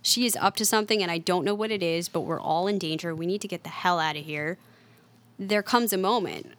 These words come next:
where they're all jostling. The Faith Militant are still guarding them from leaving, and the High Sparrow starts to get it.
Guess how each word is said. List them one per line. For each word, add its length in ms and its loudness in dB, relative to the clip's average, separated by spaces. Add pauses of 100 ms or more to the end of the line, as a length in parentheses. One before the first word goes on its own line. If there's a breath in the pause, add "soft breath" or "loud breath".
(140)
where 180 0
they're 200 2
all 200 4
jostling. 760 0
The 80 -4
Faith 320 0
Militant 440 0
are 120 -2
still 320 2
guarding 440 0
them 280 -2
from 260 -2
leaving, 580 -6
and 480 -6 (180)
the 140 -2
High 240 2
Sparrow 600 0 (240)
starts 580 2
to 120 -6
get 260 -2
it. 160 -8